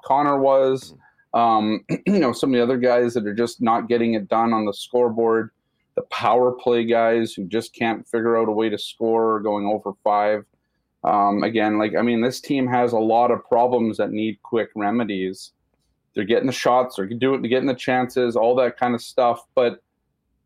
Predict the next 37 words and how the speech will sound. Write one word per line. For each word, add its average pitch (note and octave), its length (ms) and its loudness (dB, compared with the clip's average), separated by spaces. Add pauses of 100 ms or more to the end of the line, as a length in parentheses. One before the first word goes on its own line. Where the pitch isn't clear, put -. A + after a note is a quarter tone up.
it's C3+ 220 -4
not C3+ 220 2
going C#3 280 -2
for - 260 -14
them. - 80 -20 (100)
And, A2+ 140 -2
and, A2+ 200 -2
and A2+ 180 -4
so, A#2 160 -2
yeah, A2+ 260 2
like, G2+ 240 -2
I A#2 40 0
mean, A#2 180 0
you A#2+ 100 -2
have C3 200 -2
to D3 140 -4
roll C3+ 300 0
into C3+ 240 -2
Nashville B2 460 -2
tomorrow G#2+ 580 0 (600)
and B2+ 120 0
you A#2+ 60 -2
have C#3+ 240 -2
to C3 60 0
beat A#2 280 -4
them. - 180 -14 (160)
And C3 180 2
then C3+ 120 0
it's B2+ 180 -4
gotta C3 220 0
start B2 340 0
from A2+ 160 -2
there. A2+ 340 -2
So - 160 -16
you F#2+ 200 -6 (120)
beat C3 220 -4
them, A#2 380 0